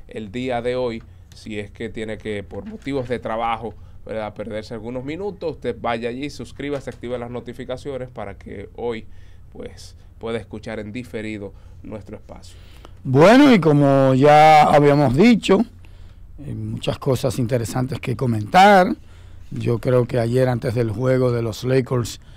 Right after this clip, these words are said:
Speaker 2: y Denver, que dicho sea de paso fue una victoria, eh, de Denver, en
Speaker 1: Sí.
Speaker 2: algún momento convincente, pero los Lakers evidentemente se pegaron. Pero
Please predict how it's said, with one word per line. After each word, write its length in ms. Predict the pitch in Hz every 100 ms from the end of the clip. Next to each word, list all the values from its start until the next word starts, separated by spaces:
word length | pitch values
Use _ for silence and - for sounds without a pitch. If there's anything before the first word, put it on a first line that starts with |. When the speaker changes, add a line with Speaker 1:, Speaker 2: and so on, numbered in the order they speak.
| - -
Speaker 2:
y 120 | - 135
Denver, 480 | 175 240 202 175 466 -
que 100 | 117
dicho 240 | 113 139
sea 160 | 123 127
de 120 | 127
paso 260 | 127 113 123
fue 100 | 131
una 140 | 127
victoria, 800 | 120 - - 127 127 127 117 104 - - - - - - -
eh, 220 | 123 110 104
de 140 | 110
Denver, 560 | 127 214 226 165 190 403 - - -
en 120 | 135
Speaker 1:
Sí. 100 | 123
Speaker 2:
algún 260 | 113 120
momento 380 | 131 123 127 131
convincente, 800 | 123 120 120 113 - 170 147 160
pero 160 | 143 117
los 200 | 110 95
Lakers 440 | 120 120 117 - - - -
evidentemente 800 | 113 110 113 120 117 120 123 123
se 240 | - - 120
pegaron. 640 | 131 143 196 180 165 180 - -
Pero 520 | - 202 190 156 151